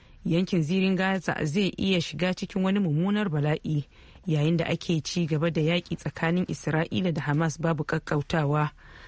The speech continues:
Sannan dubban mutane da suke fama da tsananin ƙarancin abinci da ruwa suna fuskantar barazanar hatsarin yunwa mai tsanani. Akwai mutane sama da rabin miliyan a zirin Gaza da ke fuskantar bala'in rashin abinci.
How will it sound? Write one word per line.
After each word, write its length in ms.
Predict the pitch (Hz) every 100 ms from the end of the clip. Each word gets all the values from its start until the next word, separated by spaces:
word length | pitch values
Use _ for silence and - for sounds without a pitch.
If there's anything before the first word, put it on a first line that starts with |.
| -
Sannan 460 | - 180 160 165
dubban 300 | 156 139 170 175
mutane 500 | - 156 160 170 160
da 100 | 151
suke 460 | - - - 156
fama 340 | - 165 175 180
da 140 | 151
tsananin 420 | 143 175 175 180
ƙarancin 420 | 180 170 170 - 226
abinci 380 | 165 165 - 190
da 100 | 151
ruwa 320 | 151 156 147
suna 300 | - 170 156
fuskantar 520 | 147 - 180 185 156
barazanar 480 | 135 143 139 165 180
hatsarin 480 | 160 - - 160 170
yunwa 320 | 190 208 160 -
mai 180 | 147 143
tsanani. 540 | - 156 160 160 160 - - - - - - - -
Akwai 220 | - 247 254
mutane 400 | 339 285 233 233
sama 220 | 269 285
da 120 | 196
rabin 300 | 190 226 202
miliyan 360 | 160 170 233 -
a 60 | 143
zirin 320 | 170 190 190
Gaza 240 | 202 208
da 100 | 165
ke 160 | - 151
fuskantar 540 | - - - 254 254
bala'in 460 | 170 147 175 226 175
rashin 280 | 165 - 147
abinci. 500 | 139 143 151 - 160